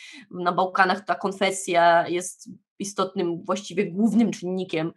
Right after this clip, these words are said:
determinującym narodowość, bo czym by się wtedy ten Serb od Chorwata różnił? Jakby zos-, tak naprawdę religia jest tu kluczowa. E,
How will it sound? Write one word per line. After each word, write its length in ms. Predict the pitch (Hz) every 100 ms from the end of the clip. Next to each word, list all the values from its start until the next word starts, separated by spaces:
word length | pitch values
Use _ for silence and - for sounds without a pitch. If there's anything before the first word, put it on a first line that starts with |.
| _ _
determinującym 760 | 175 175 196 175 180 180 180 180
narodowość, 460 | 180 170 175 165 185
bo 100 | 165
czym 180 | 202
by 60 | 196
się 120 | 185
wtedy 200 | 160 165
ten 140 | 160 170
Serb 240 | - 156
od 100 | 165
Chorwata 440 | - 175 170 165
różnił? 340 | 165 160 160 160
Jakby 200 | 160 165
zos-, 260 | 170 - _
tak 140 | 175 165
naprawdę 380 | 180 170 175
religia 400 | 185 190 190 175
jest 240 | 156 156 -
tu 160 | 160 - _ _ _
kluczowa. 640 | 180 170 196 151 156 202 _ _ _ _ -
E, 320 | 165 170 165